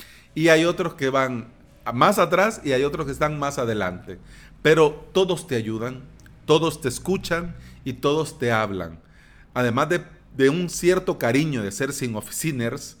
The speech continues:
también te hablan con mucho respeto. Por, por, por espinoso que sea el tema, pues te hablan con mucho respeto. Y una de las cosas que ahí se, se repite mucho cuando la gente tiene intenciones de hacer algo,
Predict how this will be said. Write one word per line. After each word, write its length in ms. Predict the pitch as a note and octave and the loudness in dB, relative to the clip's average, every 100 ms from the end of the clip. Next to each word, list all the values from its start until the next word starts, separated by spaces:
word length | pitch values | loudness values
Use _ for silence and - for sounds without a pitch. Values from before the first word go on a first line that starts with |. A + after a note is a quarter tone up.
| - - - - | -20 -20 -20 0
también 420 | C#3 C3 D3+ D#3 | 2 2 -2 0
te 120 | D3 | 2
hablan 460 | C#3 D3 D#3 D3 C#3+ - | 4 4 0 -2 -6 -4
con 200 | B2 A#2+ | -4 -2
mucho 260 | B2+ A#2 | -6 -6
respeto. 520 | F#2+ F2+ - E2 - - _ _ _ _ - - - | -8 -12 -16 -18 -18 -20 _ _ _ _ -20 -20 2
Por, 340 | D3 C#3 C3 | 4 4 -2
por, 180 | B2 A#2+ - - | -4 -6 -8 -10
por 160 | A#2+ A2+ | -4 -2
espinoso 680 | A2+ A2 B2 C#3 F3+ F3+ C3+ | -2 -2 -4 -2 -2 -4 -6
que 120 | B2 | -4
sea 160 | D#3+ | -2
el 100 | D3+ | -2
tema, 380 | D3 E3+ F3 F3+ - - - - | -2 -4 -4 -10 -16 -20 -20 -18
pues 220 | - B2+ A#2+ | -6 -6 -4
te 100 | A#2 | 0
hablan 320 | A#2+ C3+ B2 | 0 0 -2
con 120 | A2 G2+ | -4 -8
mucho 240 | G#2 F#2+ | -8 -10
respeto. 460 | F2+ F2+ G2+ - - - - - | -12 -14 -16 -18 -20 -20 -20 -6
Y 100 | C#3 | 2
una 180 | F3+ F#3+ | 2 4
de 80 | F#3 | 2
las 160 | E3+ | 0
cosas 320 | - F#3+ F#3 - | -2 -4 -4 -8
que 260 | - B2+ | -4 -2
ahí 320 | A#2 B2 F3+ | 0 0 -2
se, 540 | F3+ - C#3+ A#2 G#2 - _ _ _ | -4 -4 -2 -2 -4 -12 _ _ _
se 360 | - - - C3 | -14 -6 0 2
repite 480 | B2 A#2 F3 F3 | 2 2 -2 0
mucho 520 | D3 D#3 D3+ - G2 - - - _ | -2 -2 -6 -10 -12 -14 -20 -20 _
cuando 280 | C#3 C3 B2+ | -2 0 0
la 120 | A#2+ | 0
gente 340 | C#3+ E3 D#3 | -2 -4 -6
tiene 340 | D3 D#3+ D#3+ F3 | -6 -4 -2 -2
intenciones 720 | D#3+ C3 A#2+ A#2 D#3+ D#3+ C3+ | -4 -4 -4 -4 -4 -4 -2
de 100 | A#2 | -2
hacer 300 | G#2 - D3+ | -2 -2 0
algo, 520 | E3+ D3 A2 A2+ - | 0 -2 -4 -6 -10